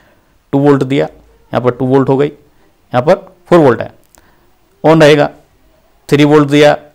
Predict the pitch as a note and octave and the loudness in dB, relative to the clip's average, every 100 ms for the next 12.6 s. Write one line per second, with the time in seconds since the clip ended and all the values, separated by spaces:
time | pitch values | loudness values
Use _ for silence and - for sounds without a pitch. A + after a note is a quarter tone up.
0 | _ B2+ C#3+ C#3+ C#3 C3+ C3+ C3 - _ | _ -2 -2 0 0 0 -2 -4 -6 _
1 | - E3+ - - C3+ C3 C#3 C#3 C3 B2 | -8 -6 -6 -8 -8 -2 0 2 2 0
2 | B2+ - C#3+ D#3 D#3 E3+ - A#2+ C#3+ D#3 | -2 -4 2 2 2 -2 -2 -2 0 0
3 | C#3+ D#3+ D#3+ B2 C#3+ F3+ C#3 D3 C#3 C#3+ | 0 0 0 -2 -4 -4 -2 -4 -4 -6
4 | A3 A#3 C#3+ C3 A#2 A#2 - - A#2+ C3 | -6 -6 -4 0 0 0 -4 -8 -6 -4
5 | G3+ A#2 - G#2 G2+ A2+ _ _ - E3+ | -4 -6 -8 -10 -10 -14 _ _ -14 -8
6 | F3 - _ _ _ _ _ _ _ F3 | -8 -10 _ _ _ _ _ _ _ -2
7 | E3 B2 G2 - _ _ _ _ _ _ | 2 0 0 -6 _ _ _ _ _ _
8 | _ _ _ _ _ _ _ _ F3 E3 | _ _ _ _ _ _ _ _ 2 4
9 | F3 E3+ _ _ _ - C3 - B2 D3 | 2 -2 _ _ _ -10 -8 -4 -4 -4
10 | - _ _ _ _ _ _ _ _ _ | -10 _ _ _ _ _ _ _ _ _
11 | _ _ _ _ _ _ _ _ _ _ | _ _ _ _ _ _ _ _ _ _
12 | _ _ _ _ _ - | _ _ _ _ _ -8